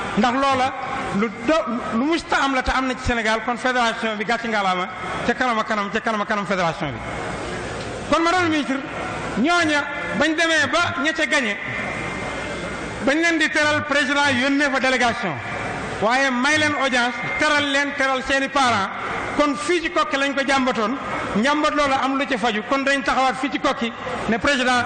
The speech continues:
Macky Sall jërëjëf ci taxawaay boobu nga xam ne moom nga taxaw ci daara alxuraan. Beneen bi mooy ci sunu njàmbat loola dañ ne woon enseignement arabo-islamique kenn teniru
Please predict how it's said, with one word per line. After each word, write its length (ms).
Macky 260
Sall 340
jërëjëf 500
ci 100
taxawaay 340
boobu 180
nga 120
xam 120
ne 80
moom 160
nga 80
taxaw 240
ci 60
daara 260
alxuraan. 260
Beneen 300
bi 80
mooy 260
ci 100
sunu 220
njàmbat 380
loola 240
dañ 180
ne 60
woon 300
enseignement 420
arabo-islamique 800
kenn 180
teniru 280